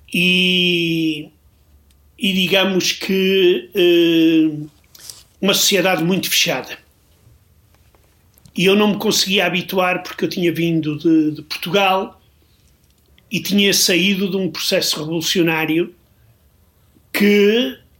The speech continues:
onde tudo era possível, onde se podia pensar, falar, discutir e onde havia a esperança de que alguma coisa ia mudar para melhor.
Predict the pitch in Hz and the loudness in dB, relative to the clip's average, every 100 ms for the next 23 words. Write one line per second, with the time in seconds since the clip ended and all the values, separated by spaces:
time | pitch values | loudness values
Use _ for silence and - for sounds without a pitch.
0 | _ - 165 175 190 175 160 165 220 214 | _ -6 2 4 4 2 0 0 0 2
1 | 139 156 - - _ _ _ _ - 185 | 2 0 -2 -12 _ _ _ _ 0 0
2 | 175 - - 185 185 196 226 - _ _ | 0 -2 0 0 0 -2 -6 -20 _ _
3 | _ _ _ _ _ _ _ _ _ _ | _ _ _ _ _ _ _ _ _ _
4 | _ - 165 - - - 175 196 180 185 | _ -2 -2 0 -4 -4 -2 -2 0 0
5 | 175 190 170 170 180 202 - 185 165 170 | 2 2 0 -2 -6 -8 -4 -2 0 2
6 | 180 175 156 - - - 165 214 214 220 | 0 0 -4 -4 -6 -6 -2 0 2 2
7 | 254 - _ _ _ _ _ _ _ _ | -2 -4 _ _ _ _ _ _ _ _
8 | _ _ _ _ _ _ _ - 156 190 | _ _ _ _ _ _ _ -2 2 4
9 | 233 240 240 262 247 - - - - - | 6 6 4 2 0 -4 -16 -20 -20 -12
10 | - 175 214 220 - 233 240 254 220 214 | -4 0 2 2 0 0 2 2 0 -2
11 | - 240 220 220 233 247 233 226 220 220 | 0 2 2 2 0 2 0 0 0 0
12 | 220 220 220 233 165 - | -2 0 0 0 0 -4